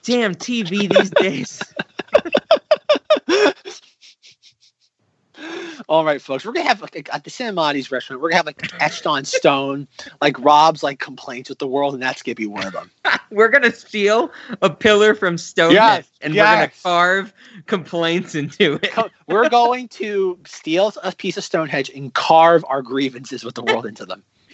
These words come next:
Speaker 1: It was too good. That's literally one of my snack ideas, was we needed a pillar from Stonehenge on display in our <laughs> restaurant.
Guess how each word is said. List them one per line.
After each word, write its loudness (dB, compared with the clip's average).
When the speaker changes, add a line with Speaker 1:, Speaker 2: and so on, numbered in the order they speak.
Speaker 1:
It 0
was -4
too 2
good. -4
That's 0
literally 4
one 4
of 4
my 4
snack -2
ideas, -2
was -8
we -4
needed -2
a -4
pillar 2
from -4
Stonehenge 0
on -2
display 0
in -2
our -2
<laughs> -2
restaurant. -2